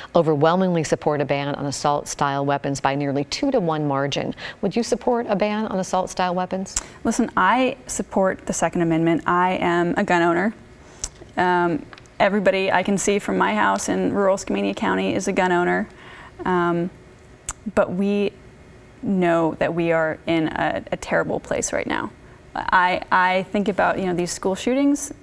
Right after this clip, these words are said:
Speaker 2: Um, I think about sending my own son to school. What we're doing right now isn't working. And so absolutely, we need to be investing in things like, um, red flag laws.
Speaker 1: Okay, I'm gonna bring you back to
Speaker 2: Yeah.
Speaker 1: the ban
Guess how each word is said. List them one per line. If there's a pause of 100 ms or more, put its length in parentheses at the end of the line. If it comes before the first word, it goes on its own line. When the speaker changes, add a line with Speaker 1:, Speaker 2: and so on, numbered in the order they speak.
Speaker 2:
Um,
I
think
about
sending
my
own
son
to
school. (840)
What
we're
doing
right
now
isn't
working.
And
so (500)
absolutely,
we
need
to
be
investing
in
things
like,
um, (840)
red
flag
laws.
Speaker 1:
Okay,
I'm
gonna
bring
you
back
to
Speaker 2:
Yeah.
Speaker 1:
the
ban